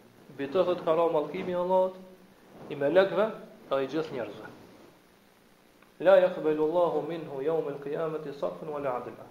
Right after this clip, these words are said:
Fat Allahu ditën e Kiametit s'ka më pranu pikë këtij njeriu as një farz, as një sunet, nafile që ka, ka bërë. Po është,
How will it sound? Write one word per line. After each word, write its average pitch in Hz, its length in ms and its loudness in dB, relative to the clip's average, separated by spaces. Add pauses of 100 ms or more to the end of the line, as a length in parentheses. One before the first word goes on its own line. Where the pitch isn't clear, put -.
Fat 135 140 -10
Allahu 156 420 4
ditën 175 180 -6
e 156 60 -2
Kiametit 165 420 -6
s'ka 165 120 -8
më 156 100 -4
pranu 165 240 -4
pikë 170 180 -14
këtij 165 160 -14
njeriu 185 260 -8 (920)
as 185 380 2
një 156 140 -6
farz, 180 300 4
as 180 220 2
një 165 80 -6
sunet, 175 360 -2 (340)
nafile 156 380 -4
që 135 200 -10
ka, 120 120 -10 (340)
ka 131 80 -10
bërë. 117 220 -18 (1500)
Po 120 140 -4
është, - 160 -12